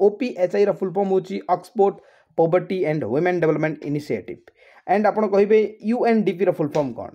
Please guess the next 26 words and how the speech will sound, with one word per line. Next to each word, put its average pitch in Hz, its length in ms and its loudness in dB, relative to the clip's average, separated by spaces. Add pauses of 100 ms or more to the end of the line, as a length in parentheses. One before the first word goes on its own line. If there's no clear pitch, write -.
ଦ 160 140 2 (140)
ୟୁନାଇଟେଡ୍ 190 380 0
ନେସନ୍ସ 160 500 -2
ଡେଭଲପମେଣ୍ଟ 156 520 0
ପ୍ରୋଗ୍ରାମ। 110 420 -8 (560)
ତ 277 100 0 (420)
ଏଇ 277 180 4
ଯୋଉ 330 140 0
ଦୁଇ 233 240 -2
ଗୋଟି 240 180 -2
ନାଁ 202 200 2
ଧରିଲି, 196 300 4
ଓ 180 280 4
ଏଚ୍, 170 360 -2
ଓ 208 120 6
ପି 214 340 -2
ଏଚ୍ 165 200 -2
ଆଇ 180 240 2
ଆଣ୍ଡ 170 200 0
ୟୁ 165 280 2
ଏନ୍ 165 160 0
ଡି 147 80 -2
ପି, 120 380 -10
ଏମାନେ 269 400 0
ପ୍ରଥମ 247 500 0
କରିକି 185 540 -2